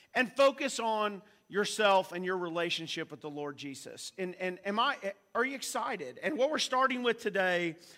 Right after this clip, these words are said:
uh, this morning, I'm not gonna preach the whole sermon right now, I promise. But what we're starting with is I'm asking a simple question. In John chapter twenty-one, Jesus asked Peter, "Do you love me? Do you love me?" And that's what we're gonna talk about this morning.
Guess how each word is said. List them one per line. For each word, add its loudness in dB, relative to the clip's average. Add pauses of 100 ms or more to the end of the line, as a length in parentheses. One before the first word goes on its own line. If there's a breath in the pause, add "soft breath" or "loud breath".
(140 loud breath)
uh, 4
this -4
morning, -4
I'm -4
not -4
gonna -4
preach -6
the -8
whole -6
sermon -6
right -4
now, -4
I -2
promise. -10 (300 loud breath)
But 0
what 8
we're 4
starting 4
with 2 (280 loud breath)
is -2
I'm 4
asking 4
a 0
simple 2
question. 0 (380 soft breath)
In 0
John 4
chapter 2
twenty-one, -2
Jesus -6
asked -2
Peter, -8 (480 soft breath)
"Do -10
you -6
love -6
me? -16 (1000 soft breath)
Do -6
you -2
love 0
me?" -14 (380 soft breath)
And -2
that's 4
what -2
we're 4
gonna 0
talk 6
about 0
this -8
morning. -6